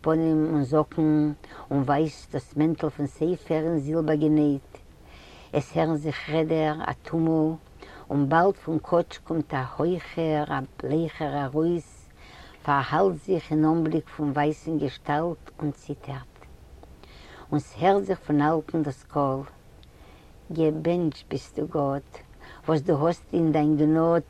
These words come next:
צום מענטש פון דיין כבוד און שיינקייט פארטיילט. זיי גייען. ער שטעלט נאך אן אלטן זיין טראט, אין איינשאפט און שטילקייט אריין אין דער שול.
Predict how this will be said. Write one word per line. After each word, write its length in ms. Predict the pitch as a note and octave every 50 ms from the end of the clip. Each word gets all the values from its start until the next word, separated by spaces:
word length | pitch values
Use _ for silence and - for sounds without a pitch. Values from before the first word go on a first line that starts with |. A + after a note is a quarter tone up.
| - - -
צום 320 | - - D#3+ D#3 D3 D3
מענטש 560 | D3+ D3+ E3 F3+ F#3 F#3 E3 - - - - - -
פון 200 | - D#3+ E3 D#3+
דיין 200 | D3+ D#3 D3 D#3 D3 -
כבוד 460 | - - F3 E3 E3 E3+ E3+ E3 D#3 D3 - - - - - - - -
און 120 | D3 D#3
שיינקייט 540 | D3 - - - F3 F3+ E3 - D#3+ D3 -
פארטיילט. 720 | - - C#3 C3+ - - C#3+ C#3 C3+ C3+ C3+ C3+ - - - - - - - - - - - - - - - -
זיי 200 | - C3 C3+ D3
גייען. 460 | C#3 C3 D3+ D3 C#3 C3+ C3 B2+ B2+ B2 B2+ C3 - - - - - - - - - - - - -
ער 120 | - B2+
שטעלט 500 | B2+ - - - - E3 D#3+ D#3 - -
נאך 160 | D#3+ D3 -
אן 100 | C#3+ D3
אלטן 340 | C#3+ D3 D3 C#3 - - D3+
זיין 200 | C3+ C#3 C3 C3+
טראט, 540 | C3+ - C3+ C3+ C#3+ C#3+ D3 D3 D3 - - - - - - - - - - -
אין 160 | - D#3+ E3+
איינשאפט 760 | E3+ F3 F#3 G#3 G3 - - - G3+ G3 F3+ - - - - - -
און 80 | D3+
שטילקייט 640 | C3+ - - - F#3+ F#3+ F#3 - - F3 D#3+ D#3 -
אריין 280 | D3 C#3 C#3 D3 D3+ D#3
אין 120 | D#3 D#3
דער 100 | C#3+ C#3+
שול. 440 | - - - - C#3 C3+ B2+ B2+ C3